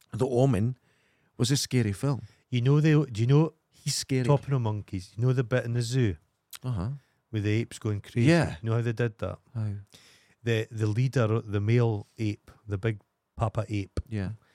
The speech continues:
Speaker 2: he was due an operation. So he'd been knocked out, and they had him in the car. And the other
Speaker 1: Saw it
Speaker 2: monkeys
Speaker 1: and went
Speaker 2: knew he was in
Speaker 1: crazy.
Speaker 2: there and were trying to get at him. So that's how they achieved that.
Speaker 1: <coughs>
Speaker 2: They're like,
Speaker 1: God.
Speaker 2: "There, we're getting"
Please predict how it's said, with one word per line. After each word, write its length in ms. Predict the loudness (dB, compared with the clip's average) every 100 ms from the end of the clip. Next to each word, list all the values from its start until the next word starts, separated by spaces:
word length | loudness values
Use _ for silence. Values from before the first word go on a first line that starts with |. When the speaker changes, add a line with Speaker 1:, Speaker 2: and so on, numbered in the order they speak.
| _ _ _
Speaker 2:
he 180 | _ -4
was 240 | 0 -2 -4
due 560 | -6 -2 0 0 -2 -6 -8
an 140 | -2 -2
operation. 680 | -2 -6 -8 -8 -10 -14 -16 _ _ _ _ _ _ _ _
So 160 | -6 -4
he'd 140 | -2
been 200 | -4 -2
knocked 380 | -2 -4 -6 -2
out, 200 | -2 -4 _ _ _ _ _ _ _ _
and 140 | -6
they 60 | -4
had 240 | -2 -2 -2
him 120 | -4
in 100 | -4
the 80 | -6
car. 420 | -6 -4 -4 -6 _ _ _ _ _ _ _ _
And 240 | -6 -4 -6
the 180 | -4 0
other 220 | 0 0 -2 -8 -8
Speaker 1:
Saw 320 | -2 4 6 6
it 100 | 2
Speaker 2:
monkeys 0 |
Speaker 1:
and 80 |
went 140 | 0 0
Speaker 2:
knew 100 | 2
he 140 | 2 2
was 120 | 2
in 60 | 0
Speaker 1:
crazy. 80 | 0
Speaker 2:
there 100 | -2
and 80 |
were 60 | -2
trying 240 | -4 -4
to 60 | -4
get 260 | -4 -4 -6
at 140 | -12
him. 140 | -16 -16
So 160 | -14
that's 300 | -10 -10 -10
how 80 | -14 -14
they 100 | -14
achieved 420 | -16 -18 -18 -18 -6
that. 80 | -4 -4 -2 -4 0 -2 4
Speaker 1:
<coughs> 240 | 4 4 0 _ _ _ _
Speaker 2:
They're 80 | -8
like, 140 | -4
Speaker 1:
God. 100 | 0
Speaker 2:
"There, 140 | 0 0
we're 160 | -4
getting" 260 | -6 -8 -6